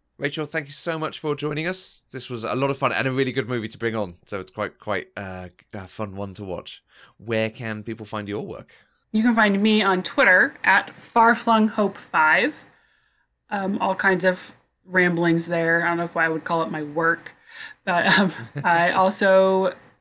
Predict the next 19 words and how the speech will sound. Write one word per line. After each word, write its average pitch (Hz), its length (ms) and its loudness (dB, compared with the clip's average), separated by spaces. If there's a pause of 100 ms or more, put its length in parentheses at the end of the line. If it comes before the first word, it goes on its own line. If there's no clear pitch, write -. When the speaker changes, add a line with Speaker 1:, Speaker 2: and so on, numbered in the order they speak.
(160)
Speaker 2:
tweet 196 340 0
for 185 600 2
my 180 120 0
podcasts, 190 1040 0
The 196 100 -2
Detective, 196 500 -2
The 185 60 -10
Doctor, 185 340 0
and 185 160 0
The 180 60 0
Woman, 185 440 2
and 175 240 -6
Wonking 180 380 -4
Out. 180 460 0 (280)
The - 60 -20
Twitter 180 300 0
for 185 180 -6
that 170 380 2
is 170 360 -4